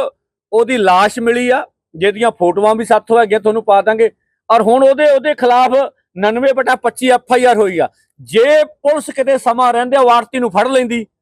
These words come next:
ਉਹਦੀ ਜ਼ਮਾਨਤ ਨਾ ਕਰਾਉਂਦੀ, ਤੇ ਸਾਡੇ ਭੋਲੇ ਭਾਲੇ ਕਿਸਾਨ ਦਾ ਕਤਲ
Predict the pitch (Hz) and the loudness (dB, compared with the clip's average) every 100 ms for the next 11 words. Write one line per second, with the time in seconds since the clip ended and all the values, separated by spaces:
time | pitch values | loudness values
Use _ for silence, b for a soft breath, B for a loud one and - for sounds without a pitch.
0 | - 240 262 254 214 226 233 233 226 254 | -4 -2 0 -2 0 0 2 0 2 0
1 | 247 247 233 262 247 233 220 240 240 240 | 0 -2 -2 -2 0 2 2 0 2 0
2 | 208 - 247 220 202 208 202 196 208 202 | 0 0 0 0 -4 -2 -2 0 -2 -2
3 | 208 254 | 0 0